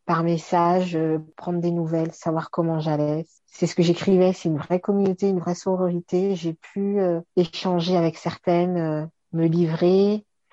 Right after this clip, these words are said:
Mais il y a aussi, euh, voilà, parce que quand ça arrive, on a besoin de,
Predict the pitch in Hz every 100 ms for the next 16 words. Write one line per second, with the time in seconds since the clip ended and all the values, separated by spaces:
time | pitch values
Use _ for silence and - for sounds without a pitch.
0 | _ _ 185 196 180 165 170 - - 208
1 | 208 208 190 165 170 165 - 147 - 160
2 | 180 - - 165 170 214 190 165 180 196
3 | 233 233 226